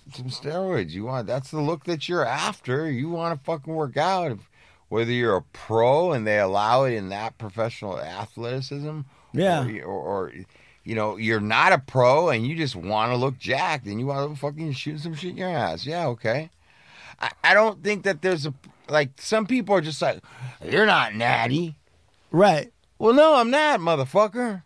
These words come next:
Speaker 2: Right.
Speaker 1: I fucking shoot, I wanna look like this, so I
Speaker 2: Right.
Speaker 1: fucking shoot shit in my ass. Yeah, what's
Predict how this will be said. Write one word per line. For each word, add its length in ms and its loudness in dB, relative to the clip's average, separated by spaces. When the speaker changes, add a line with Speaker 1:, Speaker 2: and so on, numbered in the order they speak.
Speaker 2:
Right. 340 2
Speaker 1:
I 20 -2
fucking 320 2
shoot, 240 -6
I 100 8
wanna 300 4
look 200 4
like 200 0
this, 240 -6
so 120 0
I 80 4
Speaker 2:
Right. 220 4
Speaker 1:
fucking 140 -4
shoot 240 -8
shit 180 -6
in 80 -6
my 140 -2
ass. 440 -4
Yeah, 280 0
what's 520 -2